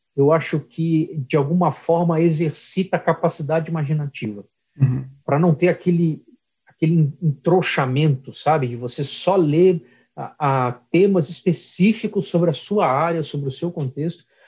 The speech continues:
Speaker 1: Agora, é claro, essa é uma, é uma opção que ela não é feita sem um preço,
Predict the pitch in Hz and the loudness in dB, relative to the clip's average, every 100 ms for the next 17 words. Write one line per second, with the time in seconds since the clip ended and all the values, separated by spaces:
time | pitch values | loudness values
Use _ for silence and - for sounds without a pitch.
0 | - - 165 143 - 208 120 110 107 120 | -6 0 2 2 2 0 0 -2 -4 -4
1 | - 196 190 160 165 170 160 139 120 110 | 0 0 0 0 2 2 0 0 -2 -4
2 | 151 _ _ - 127 165 175 - - 156 | -12 _ _ 0 2 2 0 -4 -8 0
3 | 190 175 127 - 131 135 143 165 165 180 | 2 2 -2 -4 0 2 2 2 0 -2
4 | 208 - 175 196 233 220 226 254 294 277 | -4 -2 -2 0 -4 -2 -4 -4 -4 0
5 | 131 - - 120 | 0 -2 -10 -16